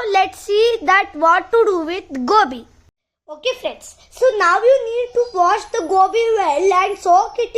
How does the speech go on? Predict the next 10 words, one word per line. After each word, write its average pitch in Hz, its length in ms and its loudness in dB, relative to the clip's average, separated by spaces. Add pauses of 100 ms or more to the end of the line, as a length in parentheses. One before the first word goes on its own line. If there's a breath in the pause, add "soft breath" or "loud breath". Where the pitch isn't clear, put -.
in 427 80 -8
salt 392 460 -2
water 320 480 -2
for 403 140 -2 (200)
ten 415 280 -4
minutes. 302 420 -4 (640)
Okay 339 240 -12
friends, - 360 -18 (200 soft breath)
and 415 200 -2
after 359 320 -2